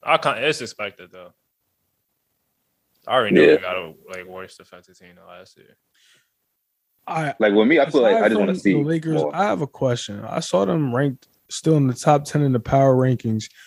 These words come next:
Speaker 3: What the fuck is a power rankings, and how does that shit work?
Speaker 1: Uh, I feel like power rankings is, like, kinda different. It could be based on, like, how the team's, like, looking, like, recently,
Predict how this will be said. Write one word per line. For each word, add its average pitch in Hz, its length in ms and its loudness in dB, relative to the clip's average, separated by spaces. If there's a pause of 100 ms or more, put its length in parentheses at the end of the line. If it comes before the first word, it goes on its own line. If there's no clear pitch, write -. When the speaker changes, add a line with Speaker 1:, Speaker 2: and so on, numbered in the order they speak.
(200)
Speaker 3:
What 214 200 2
the 294 100 4
fuck 220 320 0
is 190 120 0
a 180 40 2
power 185 360 4
rankings, 147 460 0
and 139 120 -2
how 156 140 -2
does 160 100 -2
that 160 120 0
shit 151 180 -4
work? 123 260 -4 (800)
Speaker 1:
Uh, 107 540 -2 (160)
I 139 120 6
feel 220 160 0
like 127 360 0
power 185 180 6
rankings 180 180 -2
is, 110 140 -8
like, 98 160 -8
kinda 98 220 -6
different. 90 420 -14 (420)
It 147 120 2
could 156 100 -2
be 143 140 -2
based 127 320 -2
on, 117 220 2
like, 104 300 -4
how 117 200 4
the 110 100 -4
team's, 113 240 -4
like, 104 180 -4
looking, 110 240 -4
like, 98 200 -6
recently, 127 600 -4